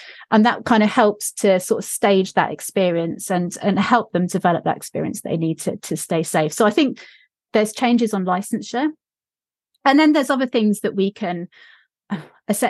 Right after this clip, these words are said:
essentially ask of, of young people to consider and think about. I mean, I think immediately once you've passed your test, what vehicle are people driving in?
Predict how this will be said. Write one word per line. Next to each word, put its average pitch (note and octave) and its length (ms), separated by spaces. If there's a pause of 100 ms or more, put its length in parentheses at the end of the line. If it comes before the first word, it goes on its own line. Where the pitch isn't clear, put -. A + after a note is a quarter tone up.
essentially G#3 520
ask G3 520 (100)
of, F3+ 420
of F#3+ 200 (160)
young F#3+ 220
people F#3 360
to F3+ 300
consider F#3 360
and D#3+ 140
think F#3 180
about. A#3+ 400
I G3+ 60
mean, F3+ 140
I E3+ 80
think G3 260 (140)
immediately G3+ 420
once F#3+ 260
you've G3+ 120
passed F#3+ 280
your F#3+ 60
test, G3+ 420 (300)
what A#3 160
vehicle A3 380
are - 20
people A3 320
driving G#3 380
in? A3 240